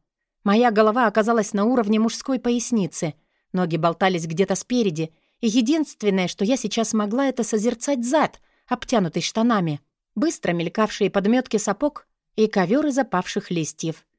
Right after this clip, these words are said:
А ещё мой магафон, который вместе с остальными вещами Бен, или как его настоящее имя, выкинул в кусты по дороге. Мозг, как будто тоже наполовину скованный парализующими чарами,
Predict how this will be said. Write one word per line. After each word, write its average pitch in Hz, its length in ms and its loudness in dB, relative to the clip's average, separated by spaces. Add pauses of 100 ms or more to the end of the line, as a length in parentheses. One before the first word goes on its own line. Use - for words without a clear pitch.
(240)
А 220 80 4
ещё 220 220 2
мой 240 180 4
магафон, 233 560 0
который 208 300 0
вместе 226 340 0
с 214 80 -4
остальными 220 480 0
вещами 240 640 -2 (240)
Бен, 262 380 2 (200)
или 165 160 -2
как 202 240 -4
его 180 160 0
настоящее 196 760 0
имя, 240 280 2 (260)
выкинул 285 560 0
в - 100 -12
кусты 220 360 -2
по 208 120 -2
дороге. 165 460 -2 (520)
Мозг, 208 380 -2
как 190 220 -6
будто 214 280 -2
тоже 214 320 0
наполовину 202 500 2
скованный 214 440 0
парализующими 196 720 0
чарами, 240 580 -2